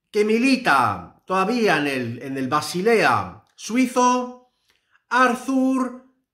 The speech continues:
Cabral. Lleva una cifra de veintitrés goles y ocho asistencias en tan solo veinticuatro partidos.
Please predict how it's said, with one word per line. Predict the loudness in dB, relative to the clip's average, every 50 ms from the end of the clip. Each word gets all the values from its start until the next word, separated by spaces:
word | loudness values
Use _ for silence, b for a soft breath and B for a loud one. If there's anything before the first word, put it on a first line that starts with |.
| _ _
Cabral. | 0 2 4 6 6 6 4 4 2 0 -4 -6 -8 -10 -14 -18 -20 _ _ _ _ _ _ _ _ _ _ _ _ _ _ _ _ _ _ _
Lleva | -4 -2 2 2 4 4
una | 4 2 0
cifra | 0 0 -2 -2 0 0 2 2 2 0 0 -4 -8 -14 _ _ _ _
de | -4 0 2 4
veintitrés | 4 4 2 2 -2 -6 -8 -8 -10 -10 -6 -4 0 2 4 4 2 2 2
goles | 2 4 4 4 4 2 0 -2 -4 -6 -8 -14 -16 -20 _ _ _ _ _ _
y | -2 0 0
ocho | 0 0 0 0 0 0
asistencias | 0 0 -4 -6 -8 -2 -2 0 0 0 -4 -4 0 2 4 4 4 2 0 -2 -8 -12 -16 _ _ _ _ _ _ _ _ _
en | -4 -2 -2 -2 0
tan | 2 2 2 2
solo | 0 0 0 0 2 4 4 4 4
veinticuatro | 2 0 -2 -2 -4 -6 -8 -10 -10 -4 0 2 2 2 2 0 0 2 2 0 0 0
partidos. | -2 -2 -2 -2 -4 -4 -2 -2 0 0 -2 -4 -6 -8 -12 -16 -20 _ _